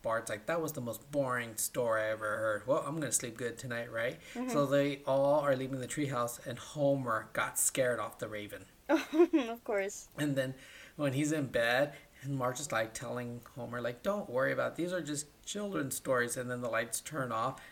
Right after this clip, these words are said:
Speaker 1: and he looks at the window, and the raven's out there, and you hear Bart's laugh. <laughs> And he's like, "Oh, I hate Halloween." And, like, in the beginning, he said he loved Halloween.
Speaker 2: Yeah.
Speaker 1: Yeah. But, uh, I was gonna tell you this about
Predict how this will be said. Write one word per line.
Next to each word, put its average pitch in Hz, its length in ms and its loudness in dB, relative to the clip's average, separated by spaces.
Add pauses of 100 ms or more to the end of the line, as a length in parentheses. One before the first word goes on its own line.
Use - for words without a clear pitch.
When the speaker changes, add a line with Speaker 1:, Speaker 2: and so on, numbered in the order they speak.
Speaker 1:
and 135 100 -6
he 127 60 -2
looks 135 160 -4
at - 140 0
the 127 80 0
window, 120 320 -2
and 123 120 -2
the 123 60 -2
raven's 127 400 0
out - 240 4
there, 180 220 4 (200)
and 135 200 2
you 135 60 2
hear 139 420 -2 (100)
Bart's 120 320 0
laugh. 117 500 -2
<laughs> - 100 -10
And 269 760 4
he's 302 200 2
like, 185 160 -2
"Oh, 254 240 6
I 254 120 12
hate 202 300 2
Halloween." 170 580 6
And, 147 120 2
like, 151 140 6
in 156 100 4
the 170 60 6
beginning, 160 400 4
he 156 100 2
said 151 200 2
he 135 100 0
loved 113 280 0
Halloween. 120 560 -4 (320)
Speaker 2:
Yeah. 202 260 0
Speaker 1:
Yeah. 107 200 -4 (480)
But, 147 180 2
uh, 135 180 4
I - 20 2
was 175 180 2
gonna 175 120 2
tell 139 200 0
you 143 120 2
this 123 260 -2
about 117 480 0